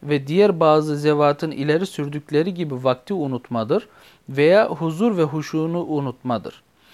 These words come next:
Doğrusu ayette geçen yanılma her iki tür yanılmayı da içine almaktadır. Çünkü Hak Subhanehu ve Teala onların namaz kıldıklarını kabul ettikten sonra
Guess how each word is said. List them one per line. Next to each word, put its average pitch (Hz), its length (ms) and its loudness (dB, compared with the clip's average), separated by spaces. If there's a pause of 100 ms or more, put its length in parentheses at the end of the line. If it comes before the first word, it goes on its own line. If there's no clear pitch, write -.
(340)
Doğrusu 190 540 2
ayette 202 440 2
geçen 156 320 -4
yanılma 131 640 -2 (300)
her 220 200 0
iki 196 320 -6
tür 165 160 -6
yanılmayı 165 500 -2
da 233 60 -6
içine 190 260 -4
almaktadır. 147 680 -2 (440)
Çünkü 208 320 -2
Hak 196 280 0
Subhanehu 175 520 -2
ve 143 60 2
Teala 120 540 0 (360)
onların 175 460 2
namaz 185 320 0
kıldıklarını 143 600 -4
kabul 143 300 -4
ettikten 147 540 -4
sonra 120 540 -4